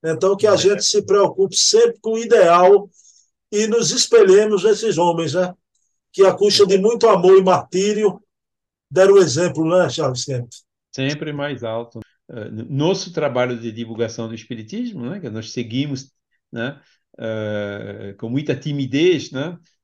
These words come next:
Speaker 2: eh, esses passos que Leon Denis fez na frente da gente, né, e, e, né, as circunstâncias hoje continuam, né, eh,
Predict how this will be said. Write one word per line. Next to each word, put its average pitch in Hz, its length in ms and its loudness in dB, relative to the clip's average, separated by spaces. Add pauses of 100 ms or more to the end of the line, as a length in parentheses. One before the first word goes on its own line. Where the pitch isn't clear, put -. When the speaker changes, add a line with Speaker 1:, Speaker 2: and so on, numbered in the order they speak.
Speaker 2:
eh, 113 260 -8
esses 113 300 -12
passos 131 500 -6
que 127 140 -8
Leon 120 260 -6
Denis 113 360 -10
fez 113 260 -8
na 117 120 -10
frente 107 320 -14
da 104 140 -12
gente, 135 420 -14
né, 139 200 -14 (520)
e, 131 1400 -8
e, - 680 -20
né, 120 220 -10
as 123 100 -14
circunstâncias 139 800 -4
hoje 143 320 -4
continuam, 143 840 -6
né, 131 360 -14
eh, 104 360 -10